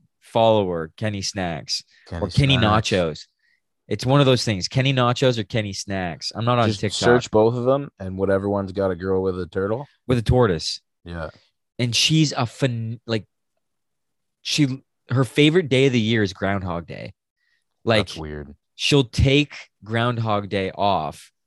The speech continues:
Speaker 1: from work and just travel around to friends celebrating Groundhog Day with this massive cutout groundhog.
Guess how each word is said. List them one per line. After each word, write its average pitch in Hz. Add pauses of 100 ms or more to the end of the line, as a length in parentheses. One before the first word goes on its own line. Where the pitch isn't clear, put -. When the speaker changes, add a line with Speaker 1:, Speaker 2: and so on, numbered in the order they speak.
Speaker 1:
from 117
work 107 (360)
and 113
just 110
travel 117
around 104
to 95
friends 95
celebrating 87
Groundhog 92
Day 85
with 85
this 95
massive 104
cutout 95
groundhog. 87